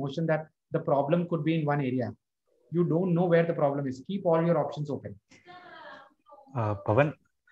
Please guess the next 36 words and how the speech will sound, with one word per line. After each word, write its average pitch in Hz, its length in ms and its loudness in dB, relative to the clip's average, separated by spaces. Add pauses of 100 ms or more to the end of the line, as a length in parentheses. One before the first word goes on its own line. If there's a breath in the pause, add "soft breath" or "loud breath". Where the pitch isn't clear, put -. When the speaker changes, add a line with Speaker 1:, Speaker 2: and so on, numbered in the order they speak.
(100)
Speaker 1:
Yeah, 151 100 0 (140)
go 147 80 0
ahead. 160 180 0 (300)
Speaker 2:
Uh, 123 240 2
actually, 151 220 4
I 117 220 6
have 139 120 6
an 135 100 2
approach - 300 -4
for 107 160 -8
this 98 100 -10
particular 95 340 -12
problem. 92 180 -12 (260)
Speaker 1:
Okay. 165 160 -4 (340)
Speaker 2:
You 110 60 2
know, 131 100 4
I 123 220 6
would, 131 180 2
uh, 123 260 4
like 120 140 0
to 147 80 2
have 123 320 0
this 123 120 -10 (100)
three 117 160 -4
C 117 160 0
approach. 107 260 -10 (240)
One 107 80 -4
is 110 160 -6
the, 113 140 -2 (480)
uh, 110 180 2
from 117 240 -2
the 113 120 -2
side 113 180 2
of - 180 -10
company, 110 340 -2 (480)
where 117 160 4